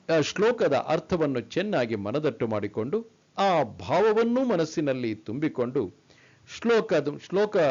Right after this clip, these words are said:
ಜಪದ ಸಮಯದಲ್ಲಿ ಅರ್ಥಾನುಸಂಧಾನ ಮಾಡುತ್ತಾ ಇನ್ನಷ್ಟು ಪರಿಣಾಮಕಾರಿಯಾಗಿ ಶ್ಲೋಕ ಜಪವನ್ನು ಮಾಡಬಹುದು. ಇನ್ನು ಯಂತ್ರವನ್ನು ಗಮನಿಸಿದರೆ, ಯಂತ್ರ ತಲೆ ಕೆಳಗಾದ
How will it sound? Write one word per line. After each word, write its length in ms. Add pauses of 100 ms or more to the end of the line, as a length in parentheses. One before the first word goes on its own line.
(280)
ಜಪದ 380
ಸಮಯದಲ್ಲಿ 560
ಅರ್ಥಾನುಸಂಧಾನ 1040
ಮಾಡುತ್ತಾ 560 (340)
ಇನ್ನಷ್ಟು 440
ಪರಿಣಾಮಕಾರಿಯಾಗಿ 1300 (200)
ಶ್ಲೋಕ 340
ಜಪವನ್ನು 720 (220)
ಮಾಡಬಹುದು. 600 (840)
ಇನ್ನು 580
ಯಂತ್ರವನ್ನು 1000
ಗಮನಿಸಿದರೆ, 1080 (120)
ಯಂತ್ರ 380 (500)
ತಲೆ 240
ಕೆಳಗಾದ 840